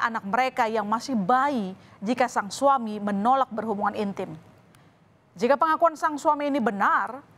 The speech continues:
sebetulnya sudah jelas bahwa istrinya yang pernah berprofesi sebagai pemandu lagi,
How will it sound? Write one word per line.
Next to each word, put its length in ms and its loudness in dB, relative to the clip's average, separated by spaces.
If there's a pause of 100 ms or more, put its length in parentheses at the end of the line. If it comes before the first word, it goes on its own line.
(100)
sebetulnya 480 0
sudah 160 0
jelas 480 -2 (240)
bahwa 240 2
istrinya 560 0
yang 240 -2
pernah 320 -2
berprofesi 720 0
sebagai 480 -2 (160)
pemandu 560 0
lagi, 480 0